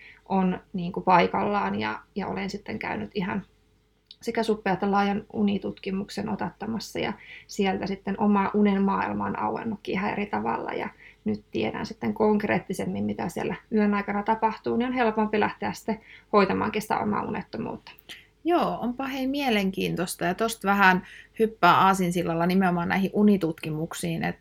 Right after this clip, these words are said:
Speaker 2: oliko näihin helppo päästä? Miten pääsit? Kustansitko itse?
Speaker 1: No joo, eli kyllähän tää on varmaan aika tyypillinen tää mun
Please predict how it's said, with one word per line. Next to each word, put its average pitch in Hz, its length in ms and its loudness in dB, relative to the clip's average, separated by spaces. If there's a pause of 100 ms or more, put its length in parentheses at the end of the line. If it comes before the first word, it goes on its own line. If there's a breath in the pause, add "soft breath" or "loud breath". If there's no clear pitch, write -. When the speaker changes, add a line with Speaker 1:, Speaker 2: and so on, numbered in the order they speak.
(100)
Speaker 2:
oliko 262 280 2
näihin 226 360 6
helppo 220 520 2
päästä? 202 580 0 (140)
Miten 208 360 0
pääsit? 208 720 0 (180)
Kustansitko 180 760 0
itse? 214 420 0 (600 loud breath)
Speaker 1:
No 277 100 6
joo, 320 320 12
eli 240 220 10
kyllähän 294 460 2
tää 262 360 10
on 240 260 4 (200 loud breath)
varmaan 220 300 4
aika 226 160 6
tyypillinen 202 640 6
tää 190 160 6
mun 190 220 2